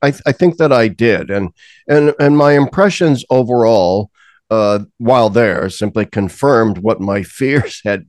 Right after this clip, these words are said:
been before I went there, which is that the synod is, is largely, um, an exercise in, in, uh, a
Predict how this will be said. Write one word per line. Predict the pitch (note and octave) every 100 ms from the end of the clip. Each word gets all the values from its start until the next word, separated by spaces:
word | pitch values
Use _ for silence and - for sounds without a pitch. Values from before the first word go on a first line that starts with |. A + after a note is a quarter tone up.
| -
been | E2 D2 G2 G2 _ _ -
before | C3+ G3 C#3+
I | G#2
went | F2+ F2 F#2 -
there, | D2 D#2+ - _ _ _ -
which | A2+ A2 B2
is | A#2 A2 F#2+ -
that | A#2+ A2 -
the | A2+
synod | - - F#3 C3+ A#2+
is, | - A2+ F#2+ - _ _ -
is | A2+ F#2+ - -
largely, | B2+ C#3+ F3+ C#3+ D3+ C#3 C3 G#2+ _ _ _ -
um, | A2 G#2 G2+ G#2 _
an | C3 C3+
exercise | D#3 - D#3+ - C3+ A#2 A#2 A#2+ G#2 - -
in, | B2+ A2+ A2+ A2+
in, | A2+ A2 G#2+ -
uh, | F#2 G#2 G2
a | G#2+